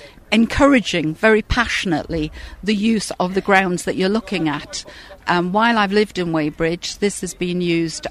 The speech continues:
as a bowling green and then a putting green, both of which didn't last too long, and now it carries eight touch tennis courts, and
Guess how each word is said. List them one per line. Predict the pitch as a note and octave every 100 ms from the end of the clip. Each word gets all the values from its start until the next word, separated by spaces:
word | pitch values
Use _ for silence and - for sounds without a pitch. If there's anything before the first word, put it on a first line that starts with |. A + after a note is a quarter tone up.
| -
as | E3
a | E3
bowling | F3 F3 F#3 G3
green | G3 G3+ B3 C#4 - - -
and | F3
then | F3
a | E3
putting | - A#3 - F#3+
green, | F3 E3+ E3+ F#3+ G#3+ - - - - E3+
both | A#3 B3 A#3
of | F#3+ F#3
which | E3 - -
didn't | F#3 F#3
last | - F3 E3+ -
too | - G#3
long, | F3+ F#3 D3 E3 G3 - - -
and | F3 F#3+ F3+
now | G#3+ A3 G#3 F3+ F3+
it | - F3+
carries | - G#3+ F#3+ F3+ E3+ -
eight | G3 G3+ -
touch | - G#3 - -
tennis | G#3+ F#3+ D#3+
courts, | - - D#3 D#3+ - - - - - -
and | F3 F3 F3 D3+